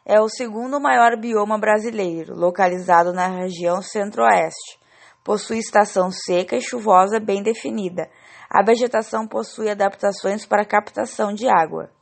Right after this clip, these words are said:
Floresta Amazônica, maior bioma do Brasil, localizado na região norte e de clima quente e úmido. Possui a maior biodiversidade do planeta, tanto de fauna quanto de flora. Manguezal,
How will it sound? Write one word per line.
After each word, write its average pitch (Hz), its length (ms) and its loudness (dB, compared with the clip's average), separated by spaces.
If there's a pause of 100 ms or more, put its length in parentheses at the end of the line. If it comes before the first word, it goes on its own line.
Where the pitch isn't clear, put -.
(920)
Floresta 240 640 6
Amazônica, 226 580 0 (280)
maior 196 420 6
bioma 208 420 0
do 214 120 -2
Brasil, 190 560 -4 (340)
localizado 196 680 0
na 180 120 -8
região 180 440 -8
norte 160 600 0
e - 80 -14
de 220 120 -12
clima 214 340 -6
quente 202 460 -10
e 254 100 -6
úmido. 165 420 -2 (380)
Possui 226 400 4
a 214 80 6
maior 208 340 6
biodiversidade 233 960 0
do 214 80 -6
planeta, 220 720 -4
tanto 196 260 -2
de 196 100 -16
fauna 170 600 4
quanto 180 340 -4
de 202 140 -14
flora. 165 480 -6 (640)
Manguezal, 226 880 4